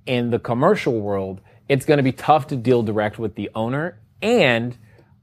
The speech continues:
I, those realtors tend to understand a little bit more about the, their, not only their customer, but the fact is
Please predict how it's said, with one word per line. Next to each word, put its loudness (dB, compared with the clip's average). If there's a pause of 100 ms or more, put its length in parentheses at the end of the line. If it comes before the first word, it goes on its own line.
(140)
I, 4
those 2
realtors 2
tend -4
to -6
understand -4 (400)
a -2
little 4
bit 0
more -2 (100)
about 0
the, -4
their, -4
not -6
only -8
their -10
customer, -4
but -8
the -12
fact 0
is -4